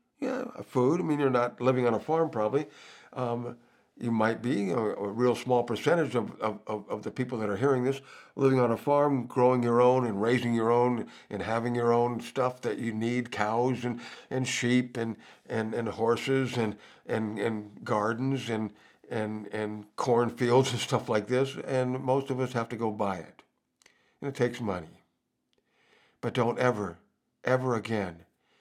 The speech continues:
let money be your servant. Don't ever do anything for the money. I'm gonna say that again. Don't ever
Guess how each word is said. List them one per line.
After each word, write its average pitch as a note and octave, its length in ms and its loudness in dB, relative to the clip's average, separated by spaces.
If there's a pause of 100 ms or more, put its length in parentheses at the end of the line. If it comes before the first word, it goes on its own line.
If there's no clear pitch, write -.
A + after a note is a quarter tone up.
(280)
let A2+ 220 -4
money A2 320 0
be G#2 200 -4
your G2 220 -4
servant. F#2+ 460 -6 (440)
Don't B2 220 -6
ever C3 260 0
do C3 280 4
anything G2 440 0 (240)
for A2+ 560 0 (220)
the G2+ 220 -6
money. F#2+ 480 -6 (1500)
I'm G2 100 -8
gonna G2 140 -6
say G#2+ 160 -2
that G2 120 0
again. A#2+ 320 -2 (600)
Don't G#2+ 260 -4
ever G#2 400 -2